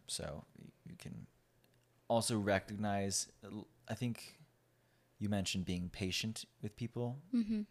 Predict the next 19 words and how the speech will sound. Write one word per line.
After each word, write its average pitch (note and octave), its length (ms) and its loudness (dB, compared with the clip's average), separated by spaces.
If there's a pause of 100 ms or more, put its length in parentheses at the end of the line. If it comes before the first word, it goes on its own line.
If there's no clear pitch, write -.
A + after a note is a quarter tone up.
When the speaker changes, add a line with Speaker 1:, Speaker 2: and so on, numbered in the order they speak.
(180)
Speaker 1:
earlier, A#2 400 0 (560)
um, F#2+ 440 2
or F#2 480 0 (560)
understanding F#2 500 -2
them, F2+ 100 2
not F2+ 160 0
getting F2+ 160 -4
frustrated. F2+ 640 -4 (760)
Uh, - 100 -6 (260)
if G#2 180 -4
you A2 100 2
understand G2+ 880 2 (720)
that F#2+ 520 0 (560)
this G2 720 0 (440)
particular G2+ 560 0
weakness F#2+ 460 0
is F#2 160 -2
not G2 240 0
just, F#2 480 0